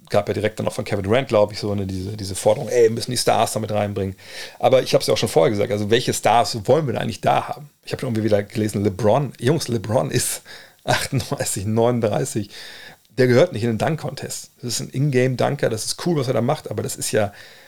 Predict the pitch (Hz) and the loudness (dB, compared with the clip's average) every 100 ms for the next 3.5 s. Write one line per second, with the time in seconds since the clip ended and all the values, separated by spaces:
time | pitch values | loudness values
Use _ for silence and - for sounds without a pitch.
0 | _ - - - - - 160 143 127 - | _ -12 -12 -10 -10 0 0 2 -2 2
1 | 123 107 113 104 104 113 - 113 113 127 | 0 2 0 0 0 0 0 -4 0 0
2 | 110 - - - - - - _ - - | 0 -4 -10 -12 -14 -20 -20 _ -20 -20
3 | - - 120 123 131 | -20 -14 -10 -10 -12